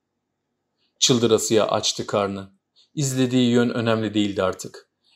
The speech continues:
El verir ki yol vadi tabanından ayrılmasın da nereye götürürse götürsün aldırmıyordu.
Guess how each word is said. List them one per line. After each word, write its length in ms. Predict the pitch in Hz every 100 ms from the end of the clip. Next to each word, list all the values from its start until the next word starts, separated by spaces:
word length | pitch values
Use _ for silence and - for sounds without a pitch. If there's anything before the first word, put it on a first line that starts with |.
| _
El 220 | 127 127
verir 280 | 127 143 156
ki 160 | 135 120
yol 240 | 123 127
vadi 300 | 117 120 117
tabanından 560 | 117 110 110 110 107 107
ayrılmasın 720 | 104 104 117 123 113 - 139
da 220 | 123 117 - _ -
nereye 320 | 135 139 123
götürürse 580 | 107 104 110 110 - 110
götürsün 580 | 101 107 95 113 117 -
aldırmıyordu. 840 | 107 98 104 101 98 95 92 -